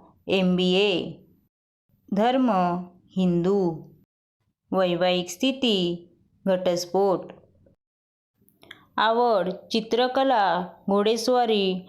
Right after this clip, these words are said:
टेनिस खेळणे, गाणे, बासरी वाजवणे व सितार वाजवणे. Instagram फॉलोअर्स आहेत बारा लाख साठ हजार.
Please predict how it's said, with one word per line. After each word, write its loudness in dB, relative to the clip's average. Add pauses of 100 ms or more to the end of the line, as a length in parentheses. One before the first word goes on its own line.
(360)
टेनिस 2
खेळणे, 2 (260)
गाणे, 2
बासरी 0
वाजवणे 2
व 2
सितार 0
वाजवणे. 0 (760)
Instagram 0 (100)
फॉलोअर्स 0
आहेत 2 (300)
बारा 2
लाख 2 (120)
साठ 0
हजार. 0